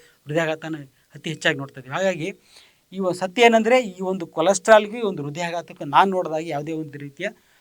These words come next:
ಸಂಬಂಧ ಇಲ್ಲ. ಹಾಗಾಗಿ ಈ ಕೊಲೆಸ್ಟ್ರಾಲ್ ಜಾಸ್ತಿ ಇತ್ತು ಅಂತಂದರೆ ನಿಮಗೆ ಯಾವುದೇ ರೀತಿಯ ಹೃದಯದ ಸಂಬಂಧ,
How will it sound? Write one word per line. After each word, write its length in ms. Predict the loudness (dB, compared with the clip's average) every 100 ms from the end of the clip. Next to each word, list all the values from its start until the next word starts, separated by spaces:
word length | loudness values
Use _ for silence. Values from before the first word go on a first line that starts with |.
| _
ಸಂಬಂಧ 420 | -6 -4 -2 0
ಇಲ್ಲ. 400 | 0 0 -6 -14 _ _
ಹಾಗಾಗಿ 720 | 6 8 8 6 -8 -10 _ _ -12
ಈ 40 |
ಕೊಲೆಸ್ಟ್ರಾಲ್ 600 | 2 6 6 4 0 0
ಜಾಸ್ತಿ 520 | 4 8 8 6 -4 -6
ಇತ್ತು 200 | -4 -6
ಅಂತಂದರೆ 280 | -4 -4
ನಿಮಗೆ 380 | -2 -2 -4 2
ಯಾವುದೇ 300 | 6 8 6
ರೀತಿಯ 240 | 0 -2 -4
ಹೃದಯದ 380 | -4 -2 -4 -4
ಸಂಬಂಧ, 400 | -8 -10 -8